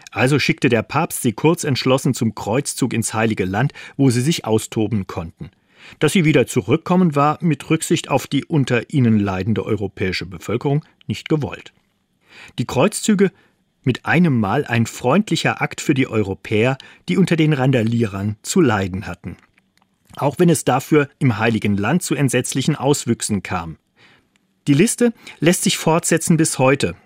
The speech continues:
in die armen Regionen Afrikas und Asiens. Junge Männer ohne Perspektive zetteln Kriege an, töten Menschen, zerstören die Gesellschaft.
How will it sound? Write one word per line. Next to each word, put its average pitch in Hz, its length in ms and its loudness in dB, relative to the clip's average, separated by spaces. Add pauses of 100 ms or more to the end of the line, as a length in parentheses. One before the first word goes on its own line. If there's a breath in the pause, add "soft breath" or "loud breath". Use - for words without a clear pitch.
in 123 140 -2
die 110 100 0
armen 151 240 2
Regionen 135 480 2
Afrikas 127 640 -2
und 123 220 -4
Asiens. 107 640 -2 (260 soft breath)
Junge 131 240 6
Männer 170 300 2
ohne 170 200 2
Perspektive 143 800 0
zetteln 98 420 -4
Kriege 139 380 -2
an, 127 220 0 (240 soft breath)
töten 147 360 2
Menschen, 117 480 0 (100)
zerstören 104 640 -2
die 101 80 -6
Gesellschaft. - 800 -8